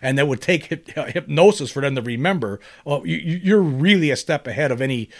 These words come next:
enemies out there. Uh, and, and you could make them completely forget about the interactions, uh, their interactions. Wow, think about it. Think about what would be possible. Think about it. How you,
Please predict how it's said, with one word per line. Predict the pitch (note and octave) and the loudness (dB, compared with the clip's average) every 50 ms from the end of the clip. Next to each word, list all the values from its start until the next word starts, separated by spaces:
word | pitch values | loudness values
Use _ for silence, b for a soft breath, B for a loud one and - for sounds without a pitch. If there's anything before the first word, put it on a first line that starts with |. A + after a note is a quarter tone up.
| B B B - | B B B -2
enemies | - D#3+ D#3+ D3 C3+ C3 A#2+ A2+ G#2 A2+ | 0 2 2 2 0 0 -2 -2 -4 -4
out | A2+ G#2 G2+ - | -4 -4 -6 -6
there. | - G#2 F2 E2+ B B B B B A#2+ | -8 -10 -12 -12 B B B B B -4
Uh, | A#2 C3 - | -4 -2 0
and, | D3 C#3+ D3 D3+ | 0 -2 0 0
and | D3 D3 C#3 C3+ | 0 -2 -2 -2
you | C#3 D3 D3+ | -2 -2 -2
could | D3 D#3 C#3+ | 0 0 0
make | C#3+ E3 E3+ D#3+ | 2 2 0 0
them | - D3 B2+ | 0 -4 -4
completely | - D3 A#2+ - - F#3 G#3 F3+ D#3 | -4 -6 -6 -2 0 0 0 0 -2
forget | - - C3+ B2+ D3+ E3+ F3 | -6 -6 -4 -2 0 0 0
about | D#3+ D3+ D3 C3+ - | 0 0 -2 -2 -2
the | D3+ D#3 | -2 -2
interactions, | D#3 D3+ C#3+ D3 E3 F3 - E3 D#3 C#3 C3 B2+ - | -2 -2 -2 -2 -4 -4 -4 -6 -6 -6 -8 -10 -10
uh, | C3 A#2+ G#2+ - | -10 -10 -10 -8
their | B2+ C3+ C3 C#3+ | -4 -2 0 0
interactions. | D#3+ E3 C#3 C3+ C3+ E3+ F3+ - - G3+ G3+ G3 - - _ _ _ _ _ _ _ _ _ _ _ - | 0 0 0 -2 -2 -2 -2 -2 -4 -4 -4 -6 -8 -14 _ _ _ _ _ _ _ _ _ _ _ -2
Wow, | D3 D3 C3+ A#2 G2 F#2+ - | 0 2 2 2 0 -2 -2
think | - G3 F#3 | -2 0 0
about | E3 C3 B2+ A#2 G#2 F#2 | 2 0 0 -2 -4 -4
it. | E2 - - - - - - _ _ _ _ _ _ _ B B B B B B | -8 -12 -16 -18 -20 -20 -20 _ _ _ _ _ _ _ B B B B B B
Think | - A3 A#3+ A3 | 0 2 4 4
about | F#3 F#3 F3 E3 D#3 | 6 6 4 6 6
what | F3 F3+ F3 | 4 4 4
would | E3 D3 | 2 -2
be | C#3 C#3+ | -2 -4
possible. | B2 - - - F3+ F3 E3 - - C3 G#2 F#2+ F2 - b b b b b b b b b b b b | -8 -8 -4 -2 0 0 0 -2 -6 -8 -10 -12 -16 -18 b b b b b b b b b b b b
Think | - G3+ A3 F#3+ | 0 2 2 4
about | D#3+ E3 C#3+ B2 | 4 4 4 4
it. | A2+ - | 2 2
How | D3 F3 F3+ | 0 0 2
you, | D#3+ E3+ F3+ D3 | 0 -2 -4 -4